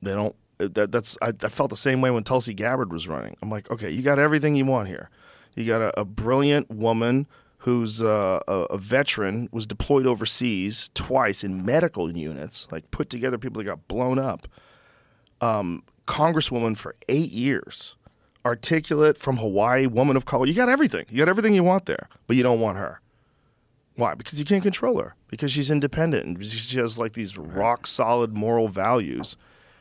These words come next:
and she's not playing ball. She's not playing ball. You don't like it, and so this best case scenario that you had, that you've always said you've been looking for, now you're ignoring that one.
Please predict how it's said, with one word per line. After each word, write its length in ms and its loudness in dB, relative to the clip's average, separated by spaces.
and 360 0
she's 180 -6
not 180 0
playing 220 2
ball. 320 2
She's 120 -14
not 160 4
playing 220 4
ball. 160 4
You 60 2
don't 140 2
like 180 2
it, 140 -10
and 100 -8
so 400 2
this 380 -4
best 360 0
case 260 0
scenario 640 2
that 120 0
you 120 -2
had, 280 0
that 100 0
you've 140 -4
always 180 2
said 140 -2
you've 80 -2
been 120 -4
looking 240 -4
for, 240 -8
now 140 -4
you're 180 0
ignoring 320 0
that 180 -10
one. 160 -12